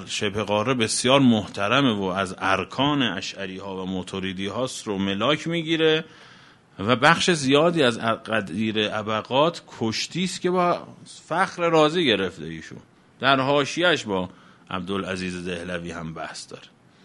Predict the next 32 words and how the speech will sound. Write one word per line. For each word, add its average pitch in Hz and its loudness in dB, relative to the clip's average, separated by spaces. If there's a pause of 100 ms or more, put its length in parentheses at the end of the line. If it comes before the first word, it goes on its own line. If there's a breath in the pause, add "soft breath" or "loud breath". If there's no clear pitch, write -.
(720 loud breath)
یعنی 123 6
پهلوان 131 4
فن 143 -2
کسیه 120 -4
که 92 -8
وقتی 110 -4
می‌خواد 98 -6
توی 98 -6
موضوع 98 -6
وارد 101 -4
بشه، 104 -6
نگاه 127 0
می‌کنه 107 -4
این 127 -2
اشکالات 110 0
کجا 117 -4
مطرحه، 156 -2
سعی 151 -2
می‌کنه 160 0
همه 117 2
رو 110 0
جواب 85 -6
بده. 67 -18 (1300 loud breath)
و 104 4 (400)
یه 170 10
جاهایی 135 10
مثلاً 113 0
ابن 110 -4
تیمیه 107 -2
یه 107 -2
حرف 127 2 (460 loud breath)
نوعی 123 2